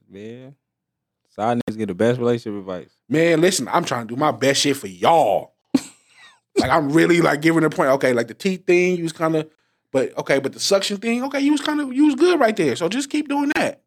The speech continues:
Speaker 2: And then she, like, a couple times. Like, she caught the bus, she caught the bus a couple times. Boy, they sucked his dick.
Speaker 1: That's crazy, bro.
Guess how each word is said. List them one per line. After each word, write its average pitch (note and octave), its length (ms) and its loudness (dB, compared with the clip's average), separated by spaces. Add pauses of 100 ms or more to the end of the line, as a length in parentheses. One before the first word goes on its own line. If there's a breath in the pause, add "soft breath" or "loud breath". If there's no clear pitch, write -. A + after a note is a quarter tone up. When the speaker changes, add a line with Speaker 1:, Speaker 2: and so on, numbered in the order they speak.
(920)
Speaker 2:
And B3+ 60 -10
then C#4 60 -6
she, - 120 -8
like, D#3 340 -4
a - 40 -20
couple D3 260 -6
times. G2 380 -20 (880)
Like, A#2+ 80 -14
she B2 180 -20 (160)
caught G2 160 -20
the - 60 -20
bus, F#2+ 220 -20
she - 140 -20
caught F#2+ 200 -14
the F#2 80 -20
bus F2+ 180 -20
a G#2 80 -20
couple C#3+ 240 -8
times. B2 300 -6
Boy, C#3+ 220 -2
they D3+ 80 -8
sucked D#3+ 260 -8
his F3 80 -20
dick. G#3 340 -6 (540)
Speaker 1:
That's F#2 240 -18 (100)
crazy, E2 640 -2
bro. D#2 240 -6